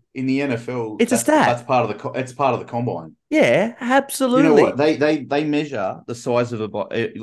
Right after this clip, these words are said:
Speaker 1: so quarterbacks have gotta have a certain hand size. If you're on the offensive line, which are the big boppers, you've gotta have a certain amount of arm length. Like, it comes up all the time when you read about the recruits coming through. They go,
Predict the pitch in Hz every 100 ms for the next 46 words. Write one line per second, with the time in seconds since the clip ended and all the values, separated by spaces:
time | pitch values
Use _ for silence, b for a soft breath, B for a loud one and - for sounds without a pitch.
0 | - 120 113 127 131 120 120 - 110 104
1 | 107 101 117 101 107 104 - 110 107 120
2 | 120 - - 123 147 175 175 b b b
3 | _ 123 127 131 127 120 104 - 123 127
4 | 110 101 107 110 101 110 98 110 113 104
5 | 90 101 147 165 _ _ - 120 127 110
6 | 120 107 135 113 120 113 95 101 117 135
7 | 156 208 - _ _ _ 131 131 - 175
8 | 147 123 117 - 120 113 104 101 113 104
9 | 90 101 95 - 98 98 117 98 117 104
10 | 101 107 101 95 90